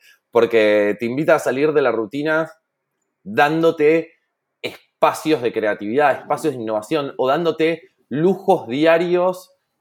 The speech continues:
que son lujos para vos, para tu ser interior. Eh, y si hay algo que me llama la atención de, de ese salir de la rutina del camino del artista,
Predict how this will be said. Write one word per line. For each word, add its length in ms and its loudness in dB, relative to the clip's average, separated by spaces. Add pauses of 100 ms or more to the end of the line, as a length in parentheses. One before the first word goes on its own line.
que 100 -6
son 260 -2
lujos 340 -4 (440)
para 240 4
vos, 300 4
para 220 0
tu 100 -8
ser 220 2
interior. 840 0 (460)
Eh, 580 -4
y 80 -8
si 120 0
hay 120 4
algo 200 4
que 120 0
me 80 -8
llama 220 -2
la 60 2
atención 520 -4
de, 400 0 (1200)
de 440 0
ese 180 -2
salir 400 -2
de 100 2
la 120 4
rutina 420 -2
del 140 0
camino 280 0
del 100 2
artista, 840 -2